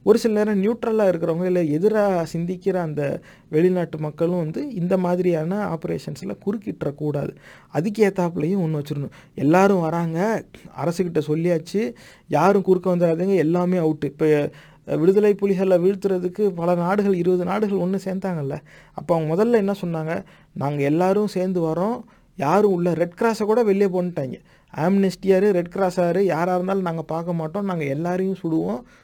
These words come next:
சொல்லியாச்சு, அப்புறமா பொறுப்பு உங்களுது" அப்படின்னு சொன்னது அத்தனை பேரும் அச்சப்பட்டு. ஏன்னா இவங்க போனது அங்க சண்டை போடுறதுக்கு இல்ல, ரெட் கிராஸ் ஆம்னஸ்டியும் அடிபட்டு இருக்கிற பொதுமக்களை போய் காப்பாத்துறதுக்காக தான் அங்க போய் போறாங்க.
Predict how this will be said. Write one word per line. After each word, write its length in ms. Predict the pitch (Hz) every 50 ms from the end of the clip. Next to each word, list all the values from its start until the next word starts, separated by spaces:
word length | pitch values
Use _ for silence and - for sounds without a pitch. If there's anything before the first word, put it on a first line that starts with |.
| _ - -
சொல்லியாச்சு, 500 | 190 208 240 240 233 220 208 202 202 233
அப்புறமா 400 | 220 165 156 185 180 185 196 196
பொறுப்பு 400 | 185 - 175 185 196 190 - 156
உங்களுது" 420 | 156 151 156 160 156 143 139 - - - - -
அப்படின்னு 280 | - 147 151 196 226 233
சொன்னது 320 | 214 - 180 190 208 214
அத்தனை 300 | 190 208 - - 214 208
பேரும் 220 | 202 202 202 208 190
அச்சப்பட்டு. 400 | 170 - - 214 190 202 190 190
ஏன்னா 240 | 190 208 226 208 - - - - - -
இவங்க 280 | 165 196 226 226 214
போனது 400 | 190 - 202 220 254 269 254 233
அங்க 120 | 240 208 175
சண்டை 280 | 170 175 170 196 226
போடுறதுக்கு 380 | 196 208 196 180 160 156 151 156
இல்ல, 200 | 151 151 147 -
ரெட் 200 | - 143 156 -
கிராஸ் 300 | - 202 208 208 202 208
ஆம்னஸ்டியும் 560 | 185 180 185 185 175 180 - 196 202 240 - - - - - - _
அடிபட்டு 420 | - - 151 196 233 240 254 220 -
இருக்கிற 300 | 226 220 202 208 208 208
பொதுமக்களை 540 | - 185 175 196 202 208 190 202 - 190 180
போய் 180 | 175 190 196 196 -
காப்பாத்துறதுக்காக 720 | 165 185 190 - 214 202 208 185 180 175 170 170 170 165
தான் 160 | 170 185 180
அங்க 100 | 165 165
போய் 220 | 151 165 170 160 -
போறாங்க. 360 | 151 156 156 147 143 - -